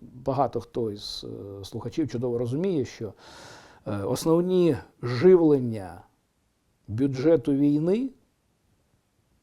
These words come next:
Росія отримувала і отримує, і продовжує, е, отримувати попри санкції саме за рахунок, е, нафтових доходів. Вони дають левову частку,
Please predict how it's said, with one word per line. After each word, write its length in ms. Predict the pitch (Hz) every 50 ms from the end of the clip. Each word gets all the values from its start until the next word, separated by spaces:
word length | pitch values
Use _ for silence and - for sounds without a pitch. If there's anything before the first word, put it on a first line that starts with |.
| _ _ -
Росія 640 | 107 117 117 - - - 196 208 196 180 165 160 170 - -
отримувала 840 | 135 127 113 - - 156 185 202 196 175 180 165 165 156 147 151 - _ _ -
і 80 | 135 127
отримує, 800 | 117 110 - - 135 165 180 180 170 165 160 156 147 143 139 - _ _ -
і 80 | 151 151
продовжує, 720 | - 160 151 139 160 165 175 160 131 147 143 135 127 117
е, 320 | 107 117 143 - - 120
отримувати 640 | 113 107 117 135 139 - 143 160 151 139 139 123 127
попри 260 | 117 123 117 120 120
санкції 640 | 120 - 175 180 180 175 139 - - 143 131 127 123 - - - - - _ _
саме 380 | - - - 147 165 170 165 151
за 120 | 113 135
рахунок, 680 | 123 120 117 - - 156 156 147 143 127 - - - _ _ _ _ _ _ _ -
е, 100 | - 110 110 110 107 104 101
нафтових 540 | 110 139 165 165 - - - 113 104 98 98
доходів. 480 | 95 101 - - - - - - - _ _ _ _ _ _ _ _ _ _ _ _ _ _ _ _ _ -
Вони 360 | 110 120 135 156 180 202 190
дають 360 | 147 139 147 151 143 131 -
левову 260 | 143 143 143 139 139
частку, 520 | 135 - 156 170 - - - - - -